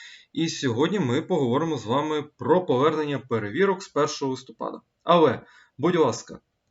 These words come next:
не спішіть хапатись за серце і панікувати. Також не забудьте поставити вподобайку цьому відео, підписатись на канал та натиснути на дзвіночок, аби не пропускати мої наступні відео. Можете також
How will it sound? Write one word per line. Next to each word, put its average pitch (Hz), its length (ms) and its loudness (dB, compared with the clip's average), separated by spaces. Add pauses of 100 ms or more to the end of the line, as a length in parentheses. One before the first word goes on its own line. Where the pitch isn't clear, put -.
не 175 400 4
спішіть 143 560 -6
хапатись 117 500 -4
за 95 240 -12
серце 196 680 -2
і 110 440 -4
панікувати. 117 640 -6 (1160)
Також 208 560 4
не 131 180 2
забудьте 151 380 2
поставити 107 500 -4
вподобайку 170 560 2
цьому 175 260 -4
відео, 175 280 -2
підписатись 127 580 -6
на 127 60 0
канал 180 460 2
та 170 160 4
натиснути 135 500 -2
на 113 120 -2
дзвіночок, 131 440 -2
аби 117 140 0
не 113 100 0
пропускати 131 520 -4
мої 113 180 -2
наступні 113 420 -8
відео. 95 280 -14 (960)
Можете 240 520 8
також 175 840 2